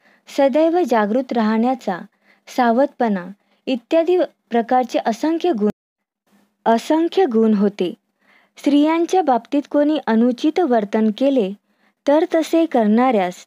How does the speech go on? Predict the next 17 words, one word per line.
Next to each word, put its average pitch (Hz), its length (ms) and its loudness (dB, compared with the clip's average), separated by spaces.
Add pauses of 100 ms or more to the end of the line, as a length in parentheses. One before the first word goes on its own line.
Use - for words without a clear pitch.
(120)
ते 285 80 2 (100)
कठोर 247 360 0 (100)
शिक्षा 208 320 -2
करत. 180 280 -4 (800)
प्रजेतील 311 640 2
शेतकरी, 214 680 -2 (420)
कारागीर, 220 580 0 (560)
सैनिक, 277 580 0 (160)
व्यापारी 220 680 0 (420)
अशा 285 320 0
सर्व 339 480 0
घटकांची 233 680 -2 (460)
ते 370 100 0
काळजी 220 500 0
घेत. 180 320 -6 (500)
स्वधर्मातील 330 880 0
व्यक्तीप्रमाणेच 240 840 0